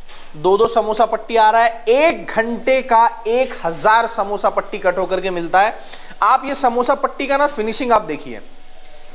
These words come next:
ये जो समोसा पट्टी है ना इसका फिनिशिंग देखिए कितना perfect ये cut हुआ है और हर एक समोसा पट्टी का आप मोटाई देखिए बिल्कुल perfect है।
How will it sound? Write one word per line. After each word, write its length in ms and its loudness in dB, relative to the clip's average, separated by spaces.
ये 100 0
जो 80 6
समोसा 400 2
पट्टी 320 -2
है 120 4
ना 100 2
इसका 280 2
फिनिशिंग 540 -4
देखिए 320 2
कितना 300 4
perfect 500 0
ये 80 2
cut 240 2
हुआ 180 4
है 180 0
और 160 6
हर 260 2
एक 140 0
समोसा 400 2
पट्टी 260 -4
का 100 4
आप 120 2
मोटाई 360 2
देखिए 300 -4
बिल्कुल 340 -2
perfect 520 0
है। 140 -8